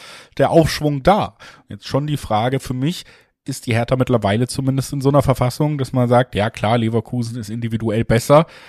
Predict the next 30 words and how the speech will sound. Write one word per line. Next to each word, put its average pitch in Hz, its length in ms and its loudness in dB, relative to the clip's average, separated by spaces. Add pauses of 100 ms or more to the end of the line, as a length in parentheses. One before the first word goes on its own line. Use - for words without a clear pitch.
(140)
aber 117 200 4
wenn 117 140 2
Hertha 113 340 0
hier 117 360 0 (760)
diszipliniert 120 1040 -2
das 123 180 -6
Ganze 120 360 2
angeht, 120 540 -4
schaffen 123 380 -2
sie 127 100 -2
es - 200 -8
auch, 135 320 8
Bayer 151 400 4
zur - 160 -2
Verzweiflung 160 600 -2
zu - 140 -12
bringen. 78 300 -10
Ist - 260 -8
das - 140 -2
möglich? 147 500 2
Und 98 160 -12
für 117 100 0
mich 143 260 2
muss 156 180 0
ich 135 80 -4
sagen, 139 240 2
nach 127 100 0
den 135 140 -6
letzten 131 360 -4
Wochen, 127 320 2